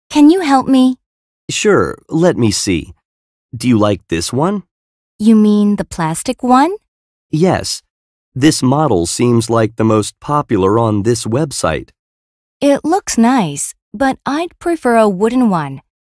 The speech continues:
Speaker 1: because his bookcase is made of wood.
Speaker 2: I see. Then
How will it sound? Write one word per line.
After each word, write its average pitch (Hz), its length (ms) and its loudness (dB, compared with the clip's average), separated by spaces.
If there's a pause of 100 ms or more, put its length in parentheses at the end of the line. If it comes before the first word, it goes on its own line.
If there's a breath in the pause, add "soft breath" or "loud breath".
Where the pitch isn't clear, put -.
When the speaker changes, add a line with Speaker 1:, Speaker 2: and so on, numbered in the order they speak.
Speaker 1:
because 196 420 -4
his 240 220 -2
bookcase 180 680 -8
is 208 140 -4
made 208 200 0
of 226 140 -4
wood. 254 440 -2 (520)
Speaker 2:
I 131 140 -4
see. 104 520 -2 (460 soft breath)
Then 127 360 -2